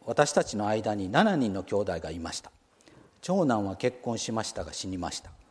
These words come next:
子がいなかったので、その妻を弟に残しました。次男も三男も、そして七人までも同じようになりました。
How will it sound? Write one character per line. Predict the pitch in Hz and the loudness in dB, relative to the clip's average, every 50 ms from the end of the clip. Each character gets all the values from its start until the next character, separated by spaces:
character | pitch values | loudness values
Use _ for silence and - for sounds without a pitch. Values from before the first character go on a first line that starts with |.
| _ - - - - - _ _ - | _ -20 -20 -20 -20 -20 _ _ -4
子 | - 123 | 0 2
が | 127 139 139 | 4 4 4
い | 147 151 | 4 4
な | 147 147 147 | 4 4 4
か | - 123 | 4 2
っ | 110 - - | 2 2 0
た | 117 113 | -2 0
の | 120 123 | 2 2
で、 | 110 104 87 - - - - | 2 2 0 0 -8 -18 -20
そ | - - - 156 | -12 -6 -2 0
の | 165 156 | 0 0
妻 | - - - 175 156 127 | 0 -2 -2 0 2 4
を | 104 90 80 - - - | 4 2 0 -2 -6 -6
弟 | 127 127 - 156 143 139 - 139 | -4 2 2 2 2 2 0 0
に | 135 120 113 | 0 0 0
残 | 120 113 - 104 | -2 -2 -4 -4
し | - - | -6 -4
ま | 107 98 90 | -6 -6 -6
し | - - | -6 -10
た。 | - - - _ _ _ _ _ _ _ _ - _ - - _ - - _ - _ _ | -12 -16 -20 _ _ _ _ _ _ _ _ -20 _ -20 -20 _ -20 -20 _ -20 _ _
次 | - 131 160 | -4 0 2
男 | 165 143 135 127 110 | 2 4 2 2 0
も | 95 92 | -2 -4
三 | - - 117 120 123 117 | -4 -4 -4 -4 -4 -2
男 | 104 104 95 90 | -2 -4 -4 -4
も、 | 85 82 - - - | -8 -10 -14 -16 -20
そ | - - - 131 | -14 -8 -6 -6
し | - | -6
て | - - 131 117 | -6 -6 -4 -2
七 | 117 131 147 156 156 | 0 2 2 2 2
人 | 147 135 123 113 107 101 | 2 0 0 0 -2 -2
ま | 95 92 | -4 -2
で | 92 107 | -2 -2
も | 92 82 - - - - - - - - - - - - - | -4 -4 -8 -14 -20 -20 -20 -20 -20 -20 -20 -20 -20 -16 -10
同 | 110 120 117 117 | -4 -2 -2 -2
じ | 113 107 110 131 | -2 0 4 4
よ | 160 175 | 6 6
う | 151 | 6
に | 113 98 90 | 2 0 -2
な | 80 85 | -6 -8
り | 82 82 82 | -10 -8 -8
ま | 85 87 | -6 -6
し | - - | -8 -8
た。 | - - - | -10 -12 -14